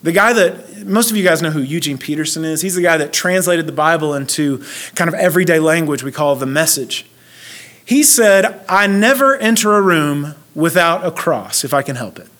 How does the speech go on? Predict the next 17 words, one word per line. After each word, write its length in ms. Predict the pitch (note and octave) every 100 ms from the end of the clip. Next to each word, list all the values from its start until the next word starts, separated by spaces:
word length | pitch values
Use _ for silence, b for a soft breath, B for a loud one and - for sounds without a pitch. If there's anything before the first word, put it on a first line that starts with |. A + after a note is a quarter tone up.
| _
He 120 | A3
had 120 | C4+
a 60 | C4
cross 680 | - B3 G3 C#3+ D3+ - - B B
hanging 440 | - G3 F#3 F3+
in 220 | D3+ B2 -
every 320 | G3 F#3 A3
room 200 | F#3 F3
of 100 | D#3+
his 120 | D3
house 460 | C#3 A2 - - - _ b b b b
because 220 | E3+ G#3
he 80 | G3
never 320 | F#3+ G3+ G#3+
wanted 320 | G3+ G3 F#3 F3
to 60 |
forget 440 | E3 E3 D#3 A#2